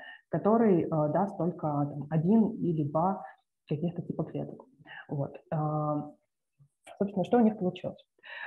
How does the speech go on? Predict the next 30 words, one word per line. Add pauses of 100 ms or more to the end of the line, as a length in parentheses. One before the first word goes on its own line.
(160)
А,
вот
тут
на,
э,
Gene-,
э,
Genomics
они
описывают, (160)
э,
датасеты,
которые
они
се-,
э, (1080)
центральные
в
этой
статье. (480)
А,
для
того,
чтобы
написать
эту
статью,
они
разработали
метод,